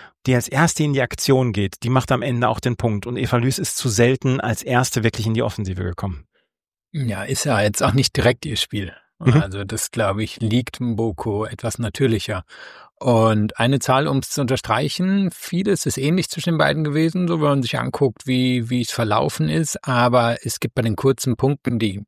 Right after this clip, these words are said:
Speaker 2: wenig überraschend an Mboko gingen, ein vierzehn zu fünf, äh, Diskrepanz bei den Winnern. Und das zeigt halt auch, dass Mboko, ähm, und die waren gut verteilt, die waren auf dem dritten, zweiten, auf dem vierten Schlag verteilt. Das heißt, Mboko war diejenige, die das Spiel dann halt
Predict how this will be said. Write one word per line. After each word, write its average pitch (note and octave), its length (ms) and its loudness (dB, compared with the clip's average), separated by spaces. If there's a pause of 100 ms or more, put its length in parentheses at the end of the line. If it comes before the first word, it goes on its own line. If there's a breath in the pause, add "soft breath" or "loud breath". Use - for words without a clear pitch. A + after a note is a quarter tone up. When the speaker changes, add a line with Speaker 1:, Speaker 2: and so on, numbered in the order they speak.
(140)
Speaker 2:
wenig A2 240 -4
überraschend D3 500 0
an B2 120 0
Mboko B2+ 440 0
gingen, C3+ 300 0 (380 loud breath)
ein A#2+ 100 2
vierzehn C3 600 2
zu - 100 -6
fünf, B2 460 0
äh, A2 400 -2
Diskrepanz - 580 -4
bei A#2 120 -2
den G2+ 180 -2
Winnern. G2+ 400 -2
Und B2+ 220 -6
das - 140 -10
zeigt - 380 -4
halt A2 220 -4
auch, G#2+ 200 -2
dass A#2+ 260 -2
Mboko, A#2+ 480 2 (500 loud breath)
ähm, A#2+ 300 0
und B2 80 2
die A#2 60 2
waren B2+ 140 4
gut B2 160 2
verteilt, A#2+ 460 2
die A2+ 80 0
waren G#2 160 0
auf G#2 60 -6
dem A2+ 100 -2
dritten, A#2+ 460 0
zweiten, A#2+ 480 -2
auf G#2+ 80 -4
dem B2 100 -2
vierten C#3 240 0
Schlag A#2 300 -2
verteilt. A#2+ 400 -2
Das A#2 120 -4
heißt, B2+ 200 -2 (260 loud breath)
Mboko C3+ 360 2
war B2+ 120 2
diejenige, A#2+ 480 0
die A2+ 140 -2
das A2 140 -2
Spiel B2 500 0
dann A2 460 0
halt G#2+ 420 -4